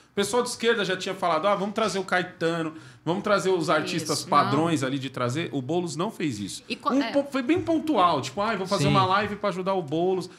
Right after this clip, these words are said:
Speaker 1: Mas no dia a dia, e outra, ele foi pro chão.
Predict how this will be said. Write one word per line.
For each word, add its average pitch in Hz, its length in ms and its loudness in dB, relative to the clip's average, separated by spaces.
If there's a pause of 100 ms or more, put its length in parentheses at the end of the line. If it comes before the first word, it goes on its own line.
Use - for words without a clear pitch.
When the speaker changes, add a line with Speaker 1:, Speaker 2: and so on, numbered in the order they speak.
(120)
Speaker 1:
Mas 143 180 0
no 220 140 2
dia 202 200 -2
a 196 40 0
dia, 156 220 -4
e 185 100 2
outra, 180 240 2
ele 135 120 -2
foi 151 160 -4
pro 170 160 -8
chão. 143 420 -2